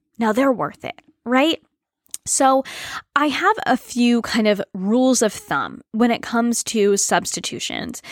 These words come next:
So, and deciding whether you should make a substitution or what you should substitute with. So that's what I'm gonna share with you guys today. Okay, so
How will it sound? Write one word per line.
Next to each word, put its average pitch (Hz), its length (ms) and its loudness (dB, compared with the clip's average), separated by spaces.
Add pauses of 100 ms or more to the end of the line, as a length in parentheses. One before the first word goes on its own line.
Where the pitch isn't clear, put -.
(260)
So, 233 360 4
and 233 120 2
deciding 214 480 2
whether 196 260 4
you 185 160 0
should 185 160 -6
make 185 160 -2
a 180 60 -4
substitution 180 720 -2
or 208 80 4
what 202 300 0
you 202 100 0
should 190 160 -4
substitute - 500 -4
with. - 240 -6
So 233 200 2
that's 277 280 0
what 311 80 0
I'm 262 100 4
gonna 240 100 2
share 196 240 -2
with 180 160 -4
you 180 60 2
guys 170 420 2
today. - 340 -4 (520)
Okay, 202 280 -8
so 233 300 2